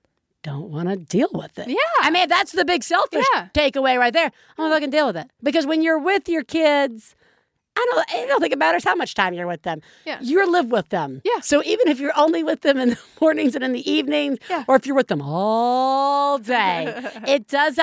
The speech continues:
Speaker 1: I don't think that plays into, like, the degree of this. You know what I
Speaker 2: Yeah.
Speaker 1: mean? Because
Speaker 2: Yeah.
Speaker 1: either way, we're all adults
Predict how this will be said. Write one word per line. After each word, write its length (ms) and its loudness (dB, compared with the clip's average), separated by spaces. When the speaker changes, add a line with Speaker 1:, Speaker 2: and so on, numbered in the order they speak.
Speaker 1:
I 80 4
don't 220 2
think 200 0
that 200 0
plays 320 -2
into, 360 -2
like, 280 2
the 60 -4
degree 560 0
of 180 2
this. 380 -6
You 160 0
know 60 4
what 140 4
I 120 4
Speaker 2:
Yeah. 60 0
Speaker 1:
mean? 280 0
Because 480 2
Speaker 2:
Yeah. 0 -
Speaker 1:
either 260 -2
way, 300 2
we're 240 -2
all 260 4
adults 500 0